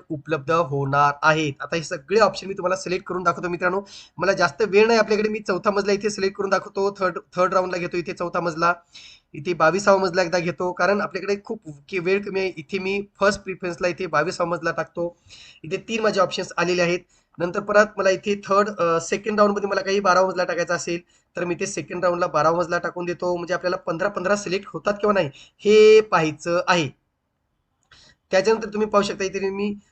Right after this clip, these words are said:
अ, सोळावा मजला आहे, तो सोळावा मजला मी थर्ड, अ, सेकंड राऊंडला टाकतो. सेकंड राऊंडला तीन झालेले आहेत, अ, आणि,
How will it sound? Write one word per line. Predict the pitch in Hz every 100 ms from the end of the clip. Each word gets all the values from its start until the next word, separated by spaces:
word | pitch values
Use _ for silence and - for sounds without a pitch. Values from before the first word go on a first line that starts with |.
| _
अ, | - 156 165
सोळावा | - 175 190 196
मजला | 170 170
आहे, | 175
तो | 170
सोळावा | 202 180 185
मजला | 185 170
मी | 180 185 -
थर्ड, | 202 202 160
अ, | 160
सेकंड | 156 - 185 202 190
राऊंडला | 180 175
टाकतो. | 165 - 180
सेकंड | - 156 175
राऊंडला | 170 170
तीन | 175 202 196
झालेले | 185 190
आहेत, | 208 208 - -
अ, | 156
आणि, | 151 156 202